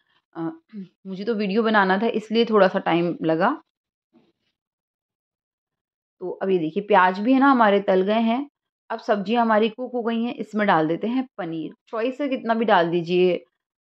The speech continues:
अ, ढाई सौ ग्राम, आधा किलो, जितना आपको चाहिए उस हिसाब से। स्किप भी कर सकते हो, ज़रूरी भी नहीं है, अपनी पसंद से सब्जी सारी चीज़ें डाल सकते हो। आपको यहाँ पे चार सौ ग्राम के something दही लेना है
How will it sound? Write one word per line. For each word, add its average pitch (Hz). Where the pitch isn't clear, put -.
अ, 165
ढाई 185
सौ 190
ग्राम, 170
आधा 180
किलो, 226
जितना 220
आपको 202
चाहिए 202
उस 254
हिसाब 180
से। 196
स्किप 240
भी 254
कर 240
सकते 226
हो, 233
ज़रूरी 190
भी 214
नहीं 208
है, 269
अपनी 240
पसंद 247
से 247
सब्जी 208
सारी 196
चीज़ें 196
डाल 160
सकते -
हो। 170
आपको 208
यहाँ 247
पे 254
चार 190
सौ 240
ग्राम 208
के 220
something 208
दही 196
लेना 180
है 208